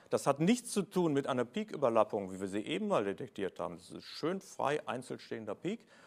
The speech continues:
Die anderen Stoffe absorbieren irgendwo viel weiter hinten. Äh, die reine Anwesenheit reicht aus, dass unser Peak sich verformt.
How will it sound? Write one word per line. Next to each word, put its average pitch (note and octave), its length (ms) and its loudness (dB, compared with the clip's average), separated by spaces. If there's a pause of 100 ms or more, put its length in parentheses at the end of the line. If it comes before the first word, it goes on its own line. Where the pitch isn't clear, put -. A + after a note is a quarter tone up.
(140)
Die - 100 -2
anderen C#3+ 200 2
Stoffe - 320 0
absorbieren A#2+ 460 -2
irgendwo F3 440 0
viel F#3 260 -4
weiter D3 280 2
hinten. D#3+ 320 -2 (920)
Äh, C3+ 220 6
die C#3 140 2
reine F#3+ 260 8
Anwesenheit C3+ 640 6
reicht B2+ 240 4
aus, C3+ 320 8
dass C#3 220 6
unser C3 240 4
Peak A2+ 240 -4
sich B2 200 -4
verformt. - 600 0